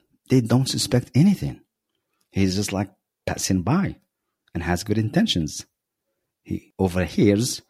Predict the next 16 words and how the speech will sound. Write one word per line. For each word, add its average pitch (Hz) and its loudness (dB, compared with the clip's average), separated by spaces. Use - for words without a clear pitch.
their 113 2
conversation, 95 2
then 95 2
offer 101 2
them 92 0
help. - -8
And 90 0
by 95 4
the 80 0
way, 82 0
the 87 -2
bicycle 98 -2
is 82 -6
just - -4
a 85 -2
decoy. 85 -2